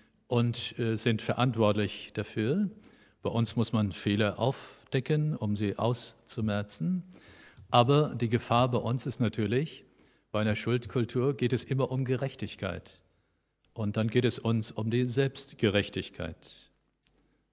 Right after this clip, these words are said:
Recht zu haben. Ja, können Sie auch in der Politik sehen.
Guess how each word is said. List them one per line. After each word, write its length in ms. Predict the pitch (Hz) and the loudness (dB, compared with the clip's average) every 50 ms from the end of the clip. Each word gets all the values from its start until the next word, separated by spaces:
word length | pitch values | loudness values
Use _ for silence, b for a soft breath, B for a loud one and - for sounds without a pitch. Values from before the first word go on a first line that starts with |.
| _ _ _ _ - - | _ _ _ _ -4 2
Recht 380 | - 123 123 - - - - - - | 2 4 4 2 -2 -10 -12 -14 -12
zu 200 | - - 101 92 | -6 -4 -2 0
haben. 400 | 92 92 87 82 87 76 80 - - _ _ _ _ b b b b b b b b b | 0 0 -2 -2 -4 -8 -10 -12 -14 _ _ _ _ b b b b b b b b b
Ja, 180 | 107 117 139 | 2 4 4
können 180 | 143 - 127 117 | 6 6 6 6
Sie 100 | 110 113 | 6 6
auch 60 | 101 | 6
in 60 | 101 | 4
der 80 | 110 101 | 2 2
Politik 460 | - - 107 104 107 - 143 143 - | 2 2 4 4 4 2 2 -2 -2
sehen. 500 | - - 131 123 123 123 127 131 131 120 | 0 2 4 4 6 4 4 2 0 -2